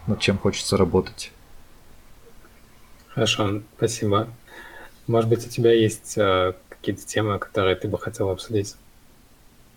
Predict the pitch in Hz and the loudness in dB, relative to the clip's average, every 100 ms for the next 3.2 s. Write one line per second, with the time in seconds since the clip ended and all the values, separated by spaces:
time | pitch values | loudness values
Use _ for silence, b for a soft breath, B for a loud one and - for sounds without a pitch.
0 | B B B B B - 104 101 98 101 | B B B B B -4 4 6 8 6
1 | 98 - 104 - 101 95 - - 113 - | 2 -2 -2 0 4 4 2 -2 -2 0
2 | 104 - 107 104 107 104 110 110 107 - | -2 -4 -4 2 2 2 0 4 4 4
3 | 95 | 0